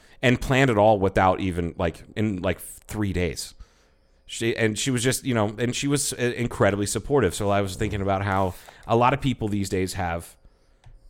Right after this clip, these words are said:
maybe not even these days, just in general, have trouble forgiving people that they feel really wronged them.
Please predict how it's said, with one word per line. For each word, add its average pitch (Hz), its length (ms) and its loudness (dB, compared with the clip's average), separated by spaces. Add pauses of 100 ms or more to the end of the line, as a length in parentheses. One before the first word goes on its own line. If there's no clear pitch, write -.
maybe 202 200 2
not 143 140 4
even 107 160 2
these 107 200 0
days, 80 260 0
just 107 240 -4
in 98 160 -2
general, 90 340 -2
have 104 240 -2
trouble 85 500 -2 (960)
forgiving 113 580 2
people 90 340 -2
that 87 200 0
they 90 140 2
feel 85 500 -2 (380)
really 101 300 2
wronged 98 360 2
them. 80 300 -2